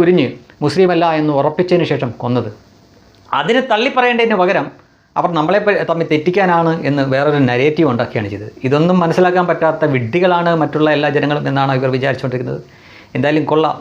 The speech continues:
നമ്മുടെ ഇവിടുത്തെ രാഷ്ട്രീയ കാലാവസ്ഥ എന്തെന്നും ഇവിടുത്തെ ആളുകളുടെ മനസ്ഥിതി എന്തെന്നും മറ്റൊരു രാജ്യത്തിരുന്ന് അവർക്ക് നല്ല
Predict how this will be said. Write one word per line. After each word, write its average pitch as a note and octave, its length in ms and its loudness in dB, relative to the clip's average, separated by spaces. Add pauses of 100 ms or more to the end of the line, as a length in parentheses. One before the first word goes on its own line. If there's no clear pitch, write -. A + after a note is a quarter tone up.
(120)
നമ്മുടെ D#3 320 0 (140)
ഇവിടുത്തെ D3 280 0 (120)
രാഷ്ട്രീയ D3+ 440 0 (560)
കാലാവസ്ഥ E3 460 0 (100)
എന്തെന്നും D3+ 360 -2
ഇവിടുത്തെ C#3 320 -2
ആളുകളുടെ C#3+ 400 0 (480)
മനസ്ഥിതി D#3+ 460 0
എന്തെന്നും C#3+ 320 0 (160)
മറ്റൊരു F3 360 2
രാജ്യത്തിരുന്ന് C#3+ 520 0 (320)
അവർക്ക് D3+ 300 0
നല്ല D3 160 -2